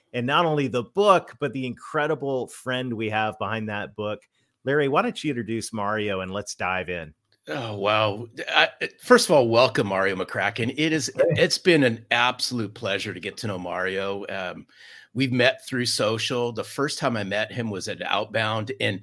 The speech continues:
Speaker 2: basically everyone's taller than me, Daryl, but Mario's significantly
Speaker 1: <laughs>
Speaker 2: taller than me. And I almost had to get a chair just to stand up, just to kinda look at Mario <laughs> eye to eye.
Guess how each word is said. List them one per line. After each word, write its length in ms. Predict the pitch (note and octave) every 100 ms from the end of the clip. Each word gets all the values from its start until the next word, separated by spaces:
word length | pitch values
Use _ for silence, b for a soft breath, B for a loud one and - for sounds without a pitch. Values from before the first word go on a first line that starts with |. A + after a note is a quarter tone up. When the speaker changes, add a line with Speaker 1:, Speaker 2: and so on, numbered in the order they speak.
| B B
Speaker 2:
basically 480 | - E3+ F#3 C#3+ A2
everyone's 460 | A#2 D#3 C3+ G2+ -
taller 480 | - - F#2+ G#2 G#2+
than 160 | F2+
me, 180 | F2+ G2
Daryl, 320 | G#2 G2+ G#2
but 220 | F#2 F#2+ - -
Mario's 500 | G#2 A2 B2 B2+ A#2+
significantly 920 | - D3+ A2+ A2 - A#2+ C3 B2 A2+ G#2+
Speaker 1:
<laughs> 60 |
Speaker 2:
taller 320 | A#2+ A2 A2
than 180 | A2 A2
me. 220 | G#2 G#2 G2+ B B B2
And 160 | C3 C3
I 100 | C3
almost 360 | C#3 D3 F3 -
had 100 | A#2+
to 60 |
get 160 | A2 G#2+
a 40 |
chair 360 | G2 - C#3 A#2+
just 240 | B2+ -
to 60 | A#2+
stand 380 | - C3 A#2+ A#2
up, 160 | A2+
just 200 | C#3+ C3+
to 80 | C#3+
kinda 240 | E3 D#3+
look 280 | A#2 A2+ C3+
at 100 | C#3+
Mario 580 | C#3 A2+ A#2+ A#2+ A2+ G#2+
<laughs> 40 | A2+
eye 200 | A#2 A#2+
to 100 | G#2+
eye. 280 | G#2+ A2+ G#2+